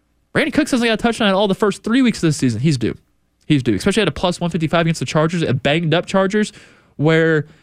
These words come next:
you know the quarterback's gonna have some sort of time because with Joey Bosa the sideline, with the, he just, just had surgery on his groin. Like, it's a plus one fifty-five. I think you should lock that in.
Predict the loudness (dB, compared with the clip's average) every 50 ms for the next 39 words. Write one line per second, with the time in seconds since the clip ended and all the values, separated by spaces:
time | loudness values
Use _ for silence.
0 | _ _ _ -2 0 0 2 2 0 0 0 -2 0 0 0 -2 -2 0 0 2
1 | 2 0 -2 -4 -2 -2 0 -2 -2 -2 -2 0 0 0 -2 0 0 0 0 0
2 | -2 -4 -4 -2 -4 -2 0 0 0 2 2 0 -2 -2 -4 0 2 2 2 2
3 | 2 2 0 0 0 -4 -4 -4 0 2 2 2 2 2 2 2 2 0 0 0
4 | 0 0 2 2 0 0 -2 -4 -6 -10 -6 -4 -4 -2 0 -2 -2 -2 0 0
5 | 2 2 2 2 2 2 2 2 0 0 2 2 2 4 4 2 0 -2 -6 -20
6 | -20 _ _ _ _ _ _ _ -2 -2 0 2 0 0 0 -2 -8 -8 -8 -8
7 | -10 -8 -4 -2 -2 -2 -2 -2 -2 -2 0 -2 -2 0 2 2 2 0 -2 -4
8 | -8 -6 -6 -4 -2 0 0 0 0 0 0 0 0 0 0 -2 -2 0 0 0
9 | 0 -2